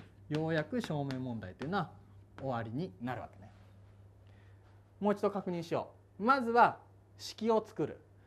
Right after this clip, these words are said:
ハンバーガーで言うと、これ、パンの部分ね。文章から式を作る。そして、式が立てられたら、ひたすら計算。計算をして、最後に言いたいのは結論部分。Kは整数なので、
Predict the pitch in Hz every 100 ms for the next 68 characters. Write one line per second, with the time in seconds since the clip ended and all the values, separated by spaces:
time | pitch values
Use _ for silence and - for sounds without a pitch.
0 | - - - - 247 254 247 214 180 147
1 | 160 185 - 120 95 - - 202 135 85
2 | 78 131 190 - - 135 196 208 190 165
3 | 127 180 202 - - - - 143 143 135
4 | - - 123 - - - - - - -
5 | - - 269 262 339 208 - - - -
6 | 247 214 196 202 202 180 190 226 226 -
7 | - 190 - 202 214 - - 139 131 110
8 | 110 - - - - - - - - 190
9 | 185 190 170 165 - 240 311 - - -
10 | 254 226 226 226 220 233 277 151 - -
11 | 151 135 117 98 - - - - - -
12 | - - 185 147 139 127 127 127 110 117
13 | 202 -